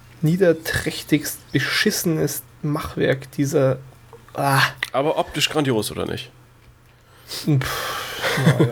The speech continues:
Speaker 1: ja. <laughs> Teilweise.
Speaker 2: Das ist ja das
Speaker 1: Also
Speaker 2: Einzige, was, was diesen Film so irgendwie manchmal rechtfertigt. Oder, oder wo,
Speaker 1: Ja,
Speaker 2: womit manche
Speaker 1: aber ist
Speaker 2: versuchen,
Speaker 1: jetzt
Speaker 2: den Film zu rechtfertigen. Das ist so, ja gut, inhaltlich und alles
Speaker 1: Aber
Speaker 2: doof,
Speaker 1: sieht
Speaker 2: aber
Speaker 1: gut
Speaker 2: sieht
Speaker 1: aus, ja,
Speaker 2: echt
Speaker 1: ja.
Speaker 2: toll aus.
Speaker 1: Bla, bla, bla.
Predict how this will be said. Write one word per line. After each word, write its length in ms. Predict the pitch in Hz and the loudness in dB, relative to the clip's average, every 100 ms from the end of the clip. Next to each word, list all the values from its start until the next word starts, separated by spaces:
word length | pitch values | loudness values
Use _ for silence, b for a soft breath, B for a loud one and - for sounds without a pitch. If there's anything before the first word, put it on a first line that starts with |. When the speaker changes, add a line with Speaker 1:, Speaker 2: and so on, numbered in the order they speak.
| - | 2
Speaker 1:
ja. 80 | - | 0
<laughs> 880 | - - - - - - - - - | -10 -14 -14 -14 -12 -12 -14 -18 -8
Teilweise. 640 | - 131 127 - - 160 - - | -2 -2 0 -2 -4 -8 -10 -4
Speaker 2:
Das 140 | 117 | 0
ist 100 | 127 127 | 2 2
ja 60 | |
das 140 | 123 123 | 2 2
Speaker 1:
Also 20 | |
Speaker 2:
Einzige, 320 | 139 131 123 | 0 2 2
was, 200 | 123 - | 0 0
was 140 | 123 | -2
diesen 240 | 127 120 120 | -2 -2 -2
Film 240 | - 127 | 0 0
so 220 | 117 110 | 0 -2
irgendwie 320 | 104 120 120 117 | -2 -4 -2 -2
manchmal 260 | 117 107 | -2 0
rechtfertigt. 500 | 113 - - - - | -2 -2 -4 -4 -4
Oder, 160 | 120 - | -2 0
oder 240 | 113 107 | -2 -2
wo, 40 | 113 | 0
Speaker 1:
Ja, 240 | - - - | 0 0 0
Speaker 2:
womit 120 | - | 0
manche 220 | 113 110 | 0 0
Speaker 1:
aber 80 | 113 | 0
ist 140 | 107 | 0
Speaker 2:
versuchen, 340 | - 127 139 120 | 0 0 2 0
Speaker 1:
jetzt 240 | - - | -2 -6
Speaker 2:
den 140 | 104 98 | -4 -2
Film 180 | 110 104 | -2 -2
zu 120 | 107 | -2
rechtfertigen. 340 | 104 - 98 | -2 0 2
Das 140 | 104 101 | 2 2
ist 60 | |
so, 100 | 110 | 2
ja 160 | - 90 | 4 4
gut, 300 | 127 127 - B B B B | 2 -2 -2 B B B B
inhaltlich 460 | 117 113 110 110 117 | -2 2 0 -2 -2
und 160 | 110 | 0
alles 180 | 110 110 | 0 0
Speaker 1:
Aber 160 | 139 127 | 0 -2
Speaker 2:
doof, 120 | 131 | -2
Speaker 1:
sieht 100 | - | -2
Speaker 2:
aber 180 | 104 101 | 0 2
Speaker 1:
gut 100 | 110 | 2
Speaker 2:
sieht 80 | 120 | 0
Speaker 1:
aus, 120 | 127 | 0
ja, 60 | 117 | 0
Speaker 2:
echt 240 | 120 123 | 0 0
Speaker 1:
ja. 60 | 120 | 0
Speaker 2:
toll 240 | 127 127 | 0 2
aus. 340 | 113 117 - - | 2 0 -2 -6
Speaker 1:
Bla, 300 | 131 127 123 | -4 -2 -2
bla, 300 | 131 120 131 | -2 -4 -4
bla. 280 | - - | -6 -8